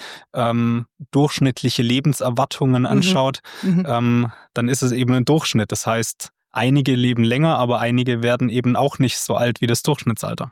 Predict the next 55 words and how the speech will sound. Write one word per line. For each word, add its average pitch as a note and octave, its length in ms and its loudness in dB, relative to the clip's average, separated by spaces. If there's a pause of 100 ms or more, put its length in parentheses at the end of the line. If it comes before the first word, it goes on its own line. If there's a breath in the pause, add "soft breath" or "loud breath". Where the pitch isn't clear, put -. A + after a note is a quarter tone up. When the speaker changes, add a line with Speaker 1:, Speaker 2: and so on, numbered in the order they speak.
Speaker 2:
Jetzt - 160 -12
haben F3+ 140 0
Sie F#3 80 -2
gerade F3+ 300 -2
auch G3 140 0
eben F3 240 0
die, E3 180 0
die E3+ 120 -2
Lebensbedingungen G#3 880 2
in G#3 140 2
Zoos G#3 260 2
angesprochen. A3 800 -2
Ich G#3+ 180 -12 (300)
würde F3 220 0
hier F#3+ 160 2
gerne F3 300 0
nochmal, F#3+ 260 2
weil D#3 140 0
ich D#3+ 80 -4
die - 80 -6
Fragen D#3 320 -4
auch - 140 -6
so D#3+ 120 -10
spannend F#3 400 0
finde, G#3+ 300 0
Fragen F3 420 -2
von F#3 160 -2
der F3 100 0
Klasse, E3 540 0
ähm, E3 300 0
aus, - 360 -6
aus - 220 -4
Baden-Baden, G#3 600 2
der G3 80 0
vierten F#3 280 -2
Klasse, F#3+ 520 -2
ähm, F3 240 0
von F3 160 0
der D#3+ 100 4
Vicenti-Grundschule G3 840 2 (100)
einstreuen. G3+ 760 0
Wie G3+ 120 2
groß G3+ 360 2
ist - 200 -2
denn D3+ 120 4
das D#3+ 160 0
Eisbärgehege D#3 760 -2
in D#3 100 0
Karlsruhe E3+ 460 -4
in E3+ 80 0
Quadratmetern? E3 880 -2
Das E3 140 -4
möchte F3+ 240 -2
Nora F3 560 2
wissen. E3 320 -4